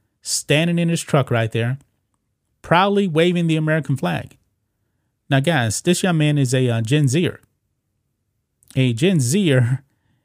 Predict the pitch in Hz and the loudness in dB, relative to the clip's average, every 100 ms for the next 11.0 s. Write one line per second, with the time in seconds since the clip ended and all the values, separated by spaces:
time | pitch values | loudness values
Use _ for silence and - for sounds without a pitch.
0 | _ - 123 117 165 202 165 147 175 165 | _ -2 0 2 2 2 2 0 0 0
1 | 143 127 113 120 190 151 120 110 107 127 | 0 0 0 0 2 2 0 -2 -2 -4
2 | 175 _ _ _ _ _ _ _ _ _ | -6 _ _ _ _ _ _ _ _ _
3 | _ _ - 131 113 151 180 175 139 135 | _ _ -4 -2 0 -2 -2 -2 -2 0
4 | 180 160 - 135 123 127 - _ _ _ | 0 -2 -2 -2 0 -2 -6 _ _ _
5 | - 104 127 120 160 202 - 190 190 165 | -8 0 2 2 0 -2 -2 -4 -4 -4
6 | 170 180 85 - - _ _ _ _ _ | -4 -6 -8 -16 -20 _ _ _ _ _
7 | _ _ _ _ _ _ _ _ - 143 | _ _ _ _ _ _ _ _ -2 0
8 | 143 135 135 - _ _ 139 151 156 175 | 2 0 -2 -6 _ _ -2 0 0 0
9 | - 131 - 202 190 139 139 139 139 143 | 0 0 2 2 2 0 0 0 0 0
10 | 143 _ _ 120 226 208 101 - - | -4 _ _ -4 0 0 -2 -8 -14